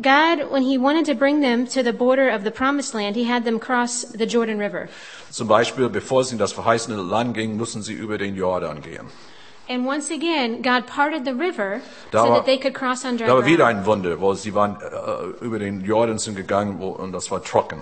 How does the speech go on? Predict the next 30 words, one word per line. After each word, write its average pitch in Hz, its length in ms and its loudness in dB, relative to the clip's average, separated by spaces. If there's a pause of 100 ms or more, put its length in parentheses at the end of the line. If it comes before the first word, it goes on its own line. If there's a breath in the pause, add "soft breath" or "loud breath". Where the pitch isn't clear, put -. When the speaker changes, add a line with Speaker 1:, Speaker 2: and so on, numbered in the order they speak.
Speaker 2:
Gott 87 140 -6
hat's 95 180 -8
trocken 87 300 -4
gemacht. - 360 -12 (720 loud breath)
Speaker 1:
And 254 180 -2
after 320 300 -2
that 339 160 0
happened, 262 560 -2 (220)
God 254 300 -2
said, 247 280 -4
"I 254 200 0
want 269 280 -2
you 262 100 -4
to 233 60 -2
never 269 240 -2
forget 269 380 -4
this 240 140 -8
day." 196 380 -4 (420 loud breath)
Speaker 2:
Gott 143 300 4
hat 127 160 2
zu 123 200 -2
das 98 180 0
Volk - 240 -2
Israel 127 300 -6
nachher 98 280 -4
gesagt, 95 420 -6
„Vergiss - 800 -4
dieses 123 360 -6
Tag 117 360 0
nie.“ 104 460 -2